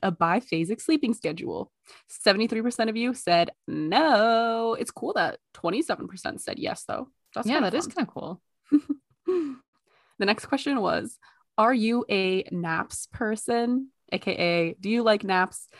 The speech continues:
Speaker 1: Fifty-nine percent said yes, love it.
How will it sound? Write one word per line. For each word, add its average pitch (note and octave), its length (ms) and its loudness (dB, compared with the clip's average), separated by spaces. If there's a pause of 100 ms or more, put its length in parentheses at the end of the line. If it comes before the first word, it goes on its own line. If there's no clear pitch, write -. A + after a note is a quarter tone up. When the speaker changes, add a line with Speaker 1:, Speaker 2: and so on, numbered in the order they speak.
(280)
Speaker 1:
Fifty-nine G#3 440 2
percent F#3+ 340 -2
said D#3+ 320 0
yes, B3 640 2
love G#3 460 6
it. D4 580 2